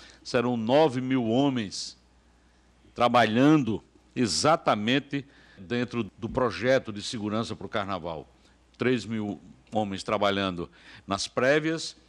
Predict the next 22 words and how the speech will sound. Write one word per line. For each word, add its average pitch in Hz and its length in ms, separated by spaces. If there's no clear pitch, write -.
e 127 80
seis 127 440
mil 127 380
durante 110 380
o - 20
período, 110 600
eh, 101 260
realmente 107 480
de, 110 480
de 101 140
Carnaval. 92 600
A 202 60
gente 190 180
pede, 113 480
e 240 80
isso 202 180
é 196 40
apelo 143 440
que - 80
nós 110 200
fazemos, 92 500
claro, 107 380